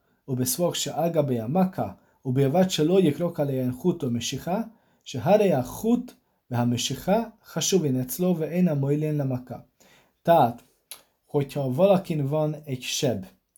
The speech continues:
akkor arra rátehet valamiféle, ö, vattát, vagy valami kötözőanyagot, tapaszt,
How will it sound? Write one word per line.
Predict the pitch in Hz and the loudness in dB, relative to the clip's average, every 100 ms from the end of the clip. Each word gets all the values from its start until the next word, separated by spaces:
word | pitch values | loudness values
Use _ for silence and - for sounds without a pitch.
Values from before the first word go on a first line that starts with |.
| _ _ _ | _ _ _
akkor | 135 - 151 | -12 0 2
arra | 165 147 | 4 4
rátehet | 147 160 156 127 117 117 | 2 2 0 -2 -4 -4
valamiféle, | 123 139 135 123 - 127 110 107 98 95 _ _ _ | -2 0 2 0 -2 -6 -4 -8 -10 -12 _ _ _
ö, | 117 104 98 95 98 98 _ _ - | -12 -8 -6 -6 -8 -10 _ _ -20
vattát, | 113 101 151 151 - 131 117 117 - - _ _ _ - | -6 2 4 2 0 2 2 -2 -10 -20 _ _ _ -8
vagy | 120 110 | -6 -2
valami | 120 110 107 | -4 -4 -2
kötözőanyagot, | 147 139 131 131 131 131 135 165 180 - | -2 0 0 0 0 -2 -2 -2 -4 -4
tapaszt, | 107 - 139 196 - - | -6 -2 -2 -2 -4 -14